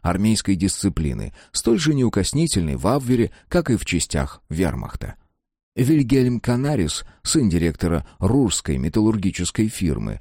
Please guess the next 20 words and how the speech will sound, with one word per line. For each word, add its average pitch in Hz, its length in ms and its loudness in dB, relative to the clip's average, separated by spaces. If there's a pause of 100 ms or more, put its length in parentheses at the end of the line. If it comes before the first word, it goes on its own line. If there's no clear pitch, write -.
(160)
лощеный 107 760 0
офицер 85 480 -2
крейсера 82 640 -2
«Бремен», 123 580 0 (220)
приобрел 139 540 4
на 104 200 2
этой 95 160 0
плавучей 87 500 0
базе 131 400 0
германской 90 560 -2
разведки 139 480 0
специальность, 170 760 0 (260)
приведшую 185 680 2
его 101 540 2
ныне 92 520 0 (180)
к - 80 0
высокой 151 420 2
должности 107 540 0
начальника 76 760 -2
Абвера. 58 560 -4